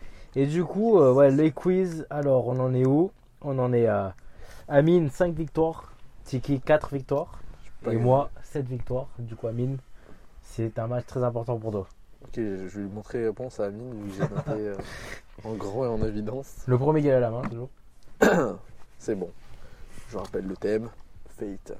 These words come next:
Speaker 2: la série principale. Quel est le nom des trois filles ?
Speaker 1: Ah, des
Speaker 2: Bruno !
Speaker 1: trois filles.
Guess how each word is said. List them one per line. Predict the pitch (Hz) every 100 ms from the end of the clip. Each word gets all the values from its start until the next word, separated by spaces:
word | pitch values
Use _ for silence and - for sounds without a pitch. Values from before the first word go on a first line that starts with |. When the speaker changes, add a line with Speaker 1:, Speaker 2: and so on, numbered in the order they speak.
| - - - - -
Speaker 2:
la | 98
série | - 107 104
principale. | 104 - - - - - - - - - - - - - - - - _ _ - -
Quel | 135 165
est | 165
le | 104
nom | 95 110 165 -
des | 92
trois | - 123
filles ? | 123 - - 87 - - - - - - - - - 127
Speaker 1:
Ah, | -
des |
Speaker 2:
Bruno ! | 117 208 226
Speaker 1:
trois | -
filles. | -